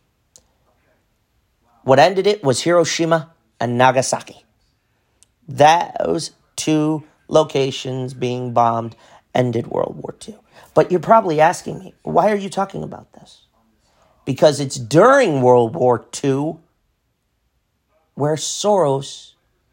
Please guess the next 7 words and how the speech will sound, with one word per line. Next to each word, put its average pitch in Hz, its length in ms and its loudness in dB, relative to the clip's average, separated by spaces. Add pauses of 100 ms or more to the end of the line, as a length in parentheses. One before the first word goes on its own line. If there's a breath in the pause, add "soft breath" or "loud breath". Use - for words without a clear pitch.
(480)
begins 117 760 -8 (2000)
to - 100 -10
show. - 420 -4 (960)
What 131 160 2
do 127 100 6
I 127 140 4
mean? 127 420 -6